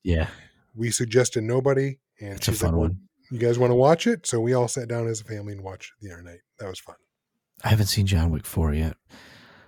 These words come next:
Speaker 1: Um, but I did, well, I did catch up with, uh, I'm all caught up with, um, Succession, so.
Speaker 2: Oh,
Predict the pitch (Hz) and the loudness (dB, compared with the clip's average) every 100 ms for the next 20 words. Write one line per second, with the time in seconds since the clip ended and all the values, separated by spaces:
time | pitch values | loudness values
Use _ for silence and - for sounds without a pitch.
0 | _ - 71 58 58 90 117 117 131 143 | _ -6 -4 -4 -6 0 2 4 4 2
1 | 120 - _ _ _ _ _ _ _ - | 0 -8 _ _ _ _ _ _ _ 2
2 | 127 107 92 _ _ _ _ - 110 104 | 4 6 2 _ _ _ _ 2 4 4
3 | 98 - - 104 - 85 - 98 85 - | 2 -4 2 2 4 0 0 -2 -2 -6
4 | - 117 117 101 95 _ _ _ _ _ | -2 -2 0 -4 -8 _ _ _ _ _
5 | _ _ _ _ _ - 95 85 - 82 | _ _ _ _ _ -8 -6 -2 2 2
6 | 78 - 71 - 71 65 60 - _ _ | 0 -2 -2 -2 -2 -2 -4 -8 _ _
7 | _ - - - - - - - - - | _ -14 -12 -6 -2 0 0 0 -4 -8
8 | - - - - _ _ _ _ _ _ | -12 -8 -8 -8 _ _ _ _ _ _
9 | _ _ _ _ _ _ _ _ _ 202 | _ _ _ _ _ _ _ _ _ 8
10 | 233 165 | 8 8